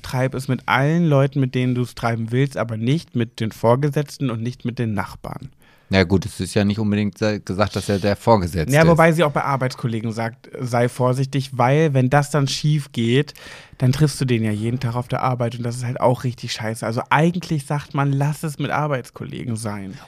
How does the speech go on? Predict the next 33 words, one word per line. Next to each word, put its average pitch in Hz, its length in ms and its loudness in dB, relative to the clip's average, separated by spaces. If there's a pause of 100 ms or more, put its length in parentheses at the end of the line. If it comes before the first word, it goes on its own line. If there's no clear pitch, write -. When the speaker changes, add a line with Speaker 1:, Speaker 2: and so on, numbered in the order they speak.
Speaker 2:
Oder 151 540 6 (360)
du, 123 320 -2
ich - 140 -6
meine, 110 200 0
es 104 180 -4
ist 113 80 -6
jetzt 117 140 -2
noch 113 60 0
ein 107 60 -2
bisschen 98 220 -4
hin, 151 240 -2
wir 107 120 -4
haben 107 140 -6
jetzt 101 220 -6
gerade 95 200 0
April. 127 680 2
Speaker 1:
Mhm. 120 340 0 (160)
Speaker 2:
Also 113 160 0
ich 131 140 0
hab 135 100 0
ja 135 80 2
mal 117 140 2
bei 104 100 2
einem 98 220 0
großen 113 400 0
Reiseveranstalter 78 1000 -2
gearbeitet. 131 840 0
Speaker 1:
Ja. 110 160 -6 (380)
Speaker 2:
Und 101 120 -2
da 143 160 6
war 160 180 2
immer 131 380 4 (240)
Weihnachtsfeier. 87 880 -2